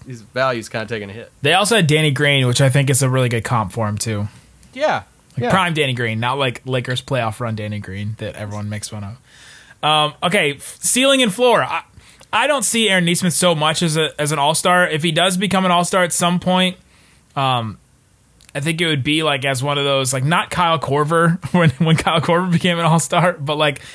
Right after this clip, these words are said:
Speaker 2: a Klay Thompson, right? Where he's, he's part of a really, really good team, and he gets in as, like, the third guy on, like, a seventy win, <laughs> sixty win team or something
Speaker 1: Yeah.
Speaker 2: like that. You know, it's, but I don't see him being, like, your second option. But,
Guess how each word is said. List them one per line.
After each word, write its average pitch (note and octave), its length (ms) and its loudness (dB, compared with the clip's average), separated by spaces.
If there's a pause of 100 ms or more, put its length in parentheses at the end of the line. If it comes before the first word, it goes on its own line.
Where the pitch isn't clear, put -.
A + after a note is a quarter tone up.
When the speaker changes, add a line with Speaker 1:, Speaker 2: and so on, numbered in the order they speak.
Speaker 2:
a G#3+ 60 0
Klay G#3+ 220 2
Thompson, B2+ 420 0
right? C#3 240 0
Where D3+ 140 2
he's, C#3+ 240 0 (260)
he's E3 220 0
part E3+ 260 2
of E3 100 0
a D#3+ 80 2
really, D3+ 280 0
really D3 240 2
good C3+ 260 0
team, B2+ 440 0 (440)
and C3+ 320 2
he C#3+ 80 2
gets C#3 300 0
in D3 100 0
as, C#3 100 0
like, C3+ 160 0
the C3+ 120 2
third C3+ 340 0
guy A#2+ 320 2
on, G#2+ 140 -2
like, G#2+ 160 -4
a G2+ 160 -4 (100)
seventy A#2+ 520 -4
win, A2 180 -2
<laughs> - 80 -2
sixty B2+ 400 -2
win A2+ 180 -4
team A2 240 -2
or - 20 -2
something G2 200 -4
Speaker 1:
Yeah. - 40 -4
Speaker 2:
like G2 120 -6
that. F2 180 -8
You C3 80 -2
know, D3+ 200 2
it's, D3 120 -2
but E3+ 180 0
I D3+ 60 2
don't E3 160 -2
see D#3+ 220 0
him D3 160 2
being, C3+ 240 0
like, A#2+ 220 -4 (260)
your C#3+ 160 2
second C3+ 340 0
option. G#2+ 500 -4
But, F#3+ 300 0